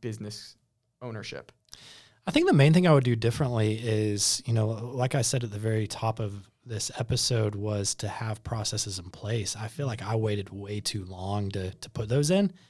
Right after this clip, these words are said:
Speaker 2: Um, and it's something that I, I, looking back, I, I don't really,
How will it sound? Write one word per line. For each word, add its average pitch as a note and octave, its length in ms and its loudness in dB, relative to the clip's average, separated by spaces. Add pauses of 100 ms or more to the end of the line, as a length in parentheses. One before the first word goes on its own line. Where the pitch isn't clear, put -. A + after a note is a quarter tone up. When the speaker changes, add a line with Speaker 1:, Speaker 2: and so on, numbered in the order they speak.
(480)
Speaker 2:
Um, G#2 480 4 (340)
and A#2 500 2 (540)
it's - 280 -2
something D3 500 6
that A2+ 280 4 (680)
I, A#2 80 -4
I, A2+ 180 0 (280)
looking C3+ 380 4
back, B2 280 2
I, A2 180 -2
I G#2+ 40 2
don't A2+ 220 2
really, G2+ 260 0